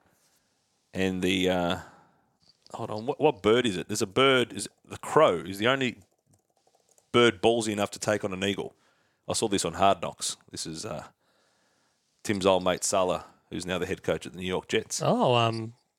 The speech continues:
Speaker 2: Indiana
Speaker 1: Uh,
Speaker 2: Jones's friend.
Speaker 1: And, um, he said the only bird ballsy enough to take on an eagle is a crow. He jumps on its back and he pecks at its neck. He goes, "But the eagle doesn't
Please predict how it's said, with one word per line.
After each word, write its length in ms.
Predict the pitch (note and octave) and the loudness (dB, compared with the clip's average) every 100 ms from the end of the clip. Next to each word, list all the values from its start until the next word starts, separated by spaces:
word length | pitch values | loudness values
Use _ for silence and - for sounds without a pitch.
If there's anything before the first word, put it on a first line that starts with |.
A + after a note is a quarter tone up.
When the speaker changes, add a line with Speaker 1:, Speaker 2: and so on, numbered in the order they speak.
| _ _ D#3+ | _ _ -4
Speaker 2:
Indiana 300 | D3 C#3 B2+ | 2 2 2
Speaker 1:
Uh, 20 | |
Speaker 2:
Jones's 380 | C#3 G3 A3 - | 0 0 -2 -2
friend. 360 | - F2+ F2+ - - | -2 -4 -8 -18 -6
Speaker 1:
And, 220 | A2 G#2+ | -2 2
um, 340 | G#2 G#2 G2+ F#2 _ _ _ | 4 4 2 -6 _ _ _
he 100 | A2 | -6
said 160 | F#2+ G2 | -4 -2
the 120 | G2+ | 2
only 300 | B2+ C3+ A#2+ | 2 2 -2
bird 440 | G2 G#2 G#2 G2+ F#2+ _ - | 0 2 4 2 0 _ -2
ballsy 260 | G2+ G2+ F#2+ | 0 2 -2
enough 240 | F#2 F#2 | -2 -4
to 80 | - | -4
take 260 | - F2+ F2+ | -2 0 -2
on 100 | F2 | -8
an 120 | D#2+ _ - | -8 _ -4
eagle 440 | C3 F#2+ D2+ - _ _ _ _ _ _ - | -2 -2 -6 -10 _ _ _ _ _ _ -16
is 140 | F2+ | -10
a 40 | F2+ | -10
crow. 320 | - A#2 F#2+ - _ _ _ _ _ _ _ _ _ | -2 -2 -2 -6 _ _ _ _ _ _ _ _ _
He 120 | F#2 | -14
jumps 300 | F2 G2+ F#2 | -2 -2 0
on 100 | F#2+ | -2
its 120 | F2 | -2
back 300 | - E2 F2 | -4 -4 -4
and 80 | F2+ | -6
he 80 | F2 _ - | -12 _ -2
pecks 220 | A#2 - | -2 -2
at 80 | E2 | -6
its 140 | E2 F#2+ | -4 -6
neck. 220 | A2+ - - - _ _ _ _ _ _ _ - | -6 -8 -14 -20 _ _ _ _ _ _ _ -4
He 80 | |
goes, 80 | F#2+ | -2
"But 140 | G2 F2+ | -2 -4
the 100 | F#2 | 0
eagle 360 | A#2+ B2+ G#2 | 2 2 0
doesn't 300 | F#2 F#2+ G2 | 0 0 -2